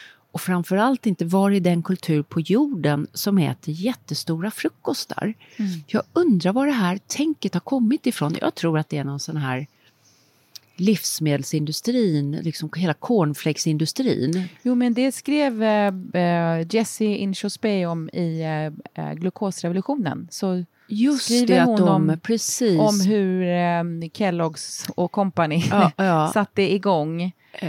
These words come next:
Speaker 2: eh,
Speaker 1: en
Speaker 2: flingtrenden.
Speaker 1: F-, f-, flingeri,
Speaker 2: Ja.
Speaker 1: flingera på morgonen,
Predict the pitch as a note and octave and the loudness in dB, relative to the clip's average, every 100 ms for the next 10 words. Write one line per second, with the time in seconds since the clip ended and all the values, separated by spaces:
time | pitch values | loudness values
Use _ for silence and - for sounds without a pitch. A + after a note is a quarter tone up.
0 | - - F#3 E3+ - G3 F3 E3 D#3+ D#3+ | -6 -6 -2 0 0 -2 -2 -4 -4 -6
1 | - F3+ D3+ C#3+ C#3 D3 F3+ F#3 E3+ G#3+ | -4 -2 0 0 -2 -2 -2 -2 -2 -2
2 | - - A3 G#3 G3+ F#3 F3 - F#3+ F#3+ | -4 -2 2 4 4 4 2 2 2 4
3 | F3+ E3 D#3+ - F#3 F3+ E3+ D3 C#3 C#3 | 2 2 0 0 0 0 2 0 -2 0
4 | C3 E3+ | 0 -2